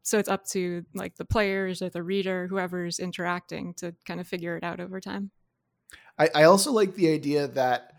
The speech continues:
Speaker 2: the quote unquote bad, you know, like, uh, clairvoyant stuff, the stuff that's inaccurate, is
Speaker 1: Mm-hmm.
Speaker 2: actually super accurate, but just pertaining to something else entirely. Re-
Speaker 1: Oh,
Speaker 2: like,
Speaker 1: yeah.
Speaker 2: that is about,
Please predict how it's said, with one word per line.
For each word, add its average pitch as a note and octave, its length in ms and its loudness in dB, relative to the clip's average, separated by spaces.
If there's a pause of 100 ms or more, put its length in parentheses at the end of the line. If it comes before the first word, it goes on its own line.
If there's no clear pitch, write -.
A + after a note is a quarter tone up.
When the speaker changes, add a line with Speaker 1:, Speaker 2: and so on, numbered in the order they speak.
(240)
Speaker 2:
the C#3 420 6
quote D3+ 340 2
unquote D3 560 -2
bad, C3 580 2 (300)
you C#3 160 0
know, C3+ 140 0
like, A#2+ 520 -4
uh, A#2 400 -2
clairvoyant C3+ 680 -4
stuff, G3 340 -2
the - 60 -6
stuff - 260 0
that's C3 200 -6
inaccurate, D3+ 800 -2 (300)
is D#3+ 120 2
Speaker 1:
Mm-hmm. G3 80 4
Speaker 2:
actually D3 460 2
super G#3 440 2
accurate, C3 600 0
but D3 160 0
just D3+ 240 -6
pertaining D3 680 -4
to - 180 -6
something B2+ 460 -2
else A2+ 240 -8
entirely. A2+ 720 -4 (380)
Re- C#3+ 200 4
Speaker 1:
Oh, F#3+ 180 -2
Speaker 2:
like, D3 160 4
Speaker 1:
yeah. F3 160 -8
Speaker 2:
that C#3+ 160 2
is C3+ 260 0
about, C3+ 480 2